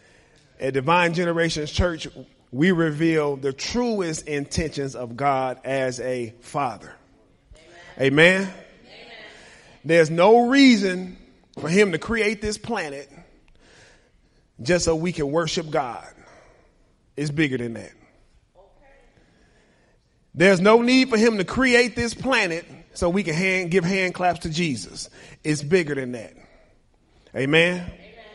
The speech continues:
You have to understand that God wanted to be a father.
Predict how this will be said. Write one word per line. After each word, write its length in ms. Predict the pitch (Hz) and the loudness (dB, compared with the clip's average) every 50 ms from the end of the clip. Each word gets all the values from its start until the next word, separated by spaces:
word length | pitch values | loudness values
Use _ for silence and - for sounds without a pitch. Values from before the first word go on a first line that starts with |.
| - - - - _ _ _ - _ _ _ _ _ _ | -20 -20 -20 -20 _ _ _ -20 _ _ _ _ _ _
You 180 | - 143 180 196 | -4 0 2 6
have 200 | 202 214 214 185 | 6 6 4 4
to 120 | 175 190 170 | -2 -6 -4
understand 840 | 190 202 196 185 180 - - 214 208 202 190 180 160 151 147 139 - - - _ | -4 -4 -2 -4 -6 -6 -4 -2 0 0 0 0 -2 -4 -6 -10 -16 -20 -20 _
that 540 | 127 147 151 143 139 139 143 - 117 123 123 | 0 4 4 4 4 2 -4 -14 -16 -12 -4
God 520 | 135 160 185 190 196 190 190 190 170 156 | -2 0 0 2 2 2 2 0 -2 -6
wanted 340 | 156 165 170 170 170 170 160 | -6 -4 -4 -4 -4 -6 -6
to 120 | - 160 | -6 -6
be 380 | 151 147 170 175 170 170 165 - - | -4 -4 -4 -4 -4 -4 -6 -8 -6
a 400 | 151 156 151 143 139 127 117 - - _ | -2 0 0 0 0 -4 -8 -14 -20 _
father. 760 | - - - - 196 185 185 156 131 135 117 107 95 - - | -20 -20 -4 0 2 4 4 4 2 -2 -8 -12 -18 -18 -20